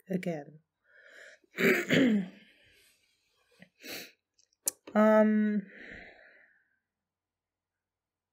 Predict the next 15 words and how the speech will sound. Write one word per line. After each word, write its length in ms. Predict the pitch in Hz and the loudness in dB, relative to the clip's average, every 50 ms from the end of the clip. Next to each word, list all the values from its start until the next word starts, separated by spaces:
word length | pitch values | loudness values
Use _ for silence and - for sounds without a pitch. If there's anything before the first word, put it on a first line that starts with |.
| _ _ _ _ _ _ _ _ _ _ _ _ _ _ _ _ _ _ _ _ _ _ _ _ _ _ _ _ _ _ _ _ _ - - | _ _ _ _ _ _ _ _ _ _ _ _ _ _ _ _ _ _ _ _ _ _ _ _ _ _ _ _ _ _ _ _ _ -10 -4
ja, 300 | 208 190 190 185 185 - _ | -2 -2 -2 -2 -6 -10 _
das 160 | - - - | -20 -6 0
waren 340 | - 196 196 196 190 196 190 - - | 2 2 2 2 -2 -4 -8 -8 -4
die 80 | 214 | 0
ursprünglichen 540 | 214 214 214 - - 214 190 196 190 - 196 | 0 0 0 0 -2 -2 -2 -2 -4 -8 -10
Konzeptideen 920 | - - 202 185 - 208 - - - - - - 220 214 180 214 214 214 214 | -8 -6 -6 -6 -4 -6 -6 -8 -12 -16 -12 -8 -6 -4 0 0 0 0 0
von 200 | - 226 196 196 | -2 -4 -2 -2
ihr. 240 | 196 202 202 202 - - _ _ - - - - - - _ _ _ _ _ _ _ _ _ _ _ _ _ _ _ _ _ _ _ _ _ _ _ _ _ _ - | -2 -2 -4 -4 -8 -20 _ _ -18 -16 -16 -16 -20 -20 _ _ _ _ _ _ _ _ _ _ _ _ _ _ _ _ _ _ _ _ _ _ _ _ _ _ -4
Ich 200 | 233 226 - - | -2 -2 0 4
finde 260 | - 294 302 269 220 | 4 2 4 4 0
es 100 | 226 - | 2 2
nicht 180 | 262 254 254 - | 2 0 0 2
schlimm, 240 | - 262 262 269 262 | 4 4 4 6 6
wenn 160 | 254 247 226 | 4 4 4
sie 260 | 202 220 226 233 233 | 4 4 6 6 4